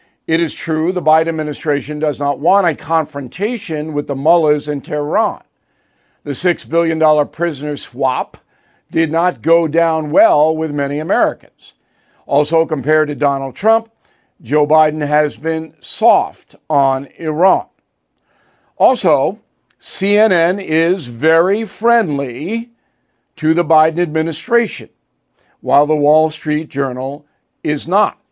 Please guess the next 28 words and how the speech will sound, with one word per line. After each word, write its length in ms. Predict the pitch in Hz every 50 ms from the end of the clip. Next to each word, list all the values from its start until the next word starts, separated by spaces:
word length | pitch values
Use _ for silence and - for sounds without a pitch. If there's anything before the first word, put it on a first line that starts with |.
| _ _ _ _ _ _ _ _ _ _ _ _
So, 640 | - - - - 247 269 254 214 196 196 202 233
going 400 | 196 147 165 170 180 185 196 196
forward, 720 | 180 - - 233 262 240 196 180 175 170 185 220 208 - - _ _ _ _ _ _ _
I 200 | - 143 151 160
will 240 | 170 185 202 208 202
track 460 | - - 170 165 156 160 165 - _
this 220 | - 143 143 143
situation 720 | - - 160 143 - 151 147 147 147 147 143 - 165 160 160
closely 920 | - - 180 208 226 220 196 - - 101 98 78 71 104 151 202 208 202 _ _ _ _ _ _ _ _ _ _ _
and 180 | 156 151 160 160
get 220 | 143 160 160 156
the 100 | - 180
truth. 440 | - - - - 254 233 180 - - _ _ _ _ _ _ _ _ _ _ _ _ _ _ -
It 220 | 160 165 165 -
will 480 | 151 143 156 165 160 156 156 156 - -
not 320 | - 147 147 143 143 143
be 240 | - 156 143 147 - - 175
easy. 580 | 147 151 139 120 95 127 147 165 220 254 302 - _ _ _ _ _ _ _ _ _ _
It 180 | 156 156 156 143
may 220 | 160 160 160 160
take 380 | 156 - 156 165 151 151 151 -
a 240 | - 143 135 143 135
while, 840 | 120 120 147 170 208 240 214 170 151 156 175 220 247 247 247 220 - _ _ _ _ _ _ _ _ _ _
but 240 | - - 143 160 165
I 240 | 160 156 156 175 180
will 320 | 180 170 185 190 190 185
get 300 | 175 147 196 226 247 220
it. 160 | - - _